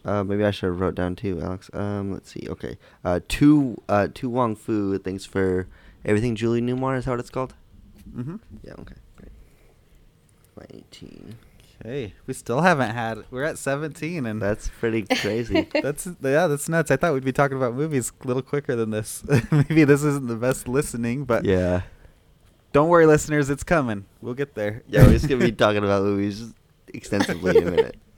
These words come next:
Speaker 2: Okay, seventeen.
Speaker 1: I have, uh,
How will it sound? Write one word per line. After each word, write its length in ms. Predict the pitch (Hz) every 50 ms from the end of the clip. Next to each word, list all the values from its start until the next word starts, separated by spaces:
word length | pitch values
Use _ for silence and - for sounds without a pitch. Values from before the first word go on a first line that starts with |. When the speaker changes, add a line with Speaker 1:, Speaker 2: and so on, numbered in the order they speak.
| - 202 196 185 - - - - - - - - _ _
Speaker 2:
Okay, 240 | - 156 135 110 104
seventeen. 720 | - - - 147 151 147 143 135 - - 113 98 95 92 - _ _ _ _ _ _ _ _ _ _ _ _ _ _ _ _ _ _ _ _ _ - - - - _ - - _ _ _ _ _ - - -
Speaker 1:
I 60 | - 98
have, 280 | 101 98 95 95 92
uh, 680 | 92 90 87 90 90 87 87 87 87 87 87 85 85